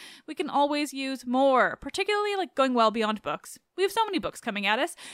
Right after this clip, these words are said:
which is a real thrill, obviously, to be clear. But it's nice to have things beyond, podcasts and more, to get us just other means of taking in this content. Now I want movies. Someone make an actually good mythological movie, would you?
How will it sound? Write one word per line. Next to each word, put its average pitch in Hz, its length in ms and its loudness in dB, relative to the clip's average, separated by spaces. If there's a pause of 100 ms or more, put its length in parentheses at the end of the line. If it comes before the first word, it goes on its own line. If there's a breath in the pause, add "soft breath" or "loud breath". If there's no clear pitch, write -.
which 370 140 2
is 440 120 6
a 480 80 6
real 403 120 8
thrill, 302 460 2
obviously, 220 600 0
to 330 180 -4
be 233 100 -2
clear. 320 420 0 (240 loud breath)
But - 160 0
it's 359 240 0
nice 339 360 -2
to 330 80 -6
have 330 200 2
things 339 460 -8 (180)
beyond, 302 640 -6
podcasts 285 840 2
and 311 180 -6
more, 370 360 2
to 226 120 -8
get 262 200 0
us 285 200 0
just - 240 -16 (320 loud breath)
other 339 220 6
means 294 380 0
of 233 160 0 (160)
taking 247 400 -4
in 262 220 0
this 214 140 -6
content. 277 480 -2 (540 soft breath)
Now 262 240 8
I 269 100 4
want 285 220 2
movies. - 560 -4
Someone 370 280 0
make 415 160 2
an 320 100 -2
actually 214 360 0
good 208 200 0
mythological 208 480 -2
movie, 190 400 -6
would 220 160 -4
you? 392 240 -2